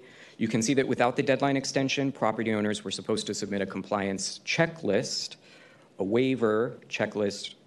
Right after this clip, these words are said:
or exemption form by June thirtieth, twenty twenty-two.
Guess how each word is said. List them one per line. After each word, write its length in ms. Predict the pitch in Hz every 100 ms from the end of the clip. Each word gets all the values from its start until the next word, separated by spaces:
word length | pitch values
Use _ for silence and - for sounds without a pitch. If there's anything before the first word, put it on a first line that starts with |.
| _ _
or 260 | 101 101 98
exemption 520 | 92 101 131 - 104
form 500 | - 101 92 92 95
by 300 | 92 95 92
June 340 | 90 104 101
thirtieth, 420 | 95 101 92 92 -
twenty 240 | - 92
twenty-two. 640 | 87 90 87 - 160 165